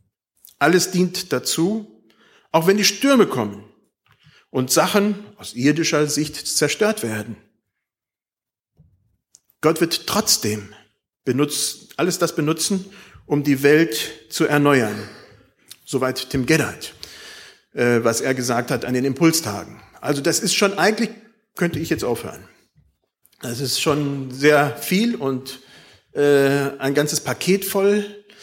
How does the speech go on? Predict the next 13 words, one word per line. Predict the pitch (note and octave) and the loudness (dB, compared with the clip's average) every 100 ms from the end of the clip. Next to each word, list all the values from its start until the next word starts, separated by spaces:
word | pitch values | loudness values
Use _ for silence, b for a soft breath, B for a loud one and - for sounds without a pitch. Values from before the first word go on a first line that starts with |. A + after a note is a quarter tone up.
| B B _ | B B _
was | D#3 D#3 - - | -2 0 0 -2
er | D3 D3+ | -2 0
da | D#3 | 0
gesagt | D3+ D#3 D#3 - | 2 2 0 -4
hat. | - - - - _ - _ _ _ _ _ _ _ _ _ _ - | -12 -12 -12 -14 _ -20 _ _ _ _ _ _ _ _ _ _ -4
<clears throat> | - - - - - E3 | -4 0 0 0 -4 -4
Doch | D#3+ - | -4 -2
will | F#3+ | -4
ich | F#3+ | -4
ein | F#3 | 0
paar | F#3 F3 - - | 0 0 -4 -2
Hintergründe | E3 F3+ D3 A#2 G#2+ | 0 2 0 -2 -4
geben. | F#2+ F#2 E2 | -6 -10 -14